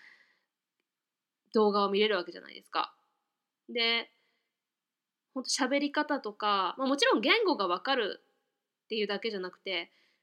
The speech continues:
こう喋り方とか言い方とかフレーズとか、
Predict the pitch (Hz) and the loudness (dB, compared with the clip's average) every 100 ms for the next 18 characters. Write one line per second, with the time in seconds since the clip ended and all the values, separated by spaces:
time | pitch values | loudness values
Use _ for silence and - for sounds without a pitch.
0 | _ _ _ _ _ 196 202 - 226 220 | _ _ _ _ _ -8 -8 -6 -6 -4
1 | 240 240 247 220 208 - 165 165 - _ | -4 -4 -4 -6 -10 -8 -6 -6 -10 _
2 | _ - 208 202 202 202 202 202 170 165 | _ -14 -10 -8 -6 -6 -8 -8 -4 -4
3 | - _ _ _ _ 208 196 196 202 202 | -4 _ _ _ _ -2 -2 -2 -8 -10
4 | 165 180 | -10 -12